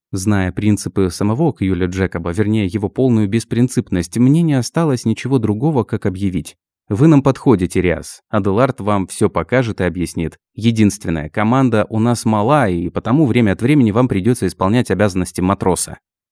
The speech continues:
"Не имею ничего против, господин капитан", широко улыбнулся Костелл.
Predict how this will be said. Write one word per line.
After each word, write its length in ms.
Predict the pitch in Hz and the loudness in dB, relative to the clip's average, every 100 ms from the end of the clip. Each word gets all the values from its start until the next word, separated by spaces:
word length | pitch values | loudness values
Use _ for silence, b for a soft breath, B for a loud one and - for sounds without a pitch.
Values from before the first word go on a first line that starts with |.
| _ | _
"Не 240 | 98 101 | 2 4
имею 240 | 107 110 101 | 6 6 4
ничего 360 | 98 - 104 | 2 0 -2
против, 380 | 104 113 101 85 | 2 2 2 -2
господин 460 | 87 87 95 92 87 | -4 -2 -2 0 0
капитан", 520 | 92 90 123 135 123 - | -2 0 2 2 0 -6
широко 460 | - 110 - 127 | 0 0 2 2
улыбнулся 480 | 104 90 101 95 85 | 2 2 0 -2 -6
Костелл. 480 | - 85 - 76 | -6 -6 -6 -8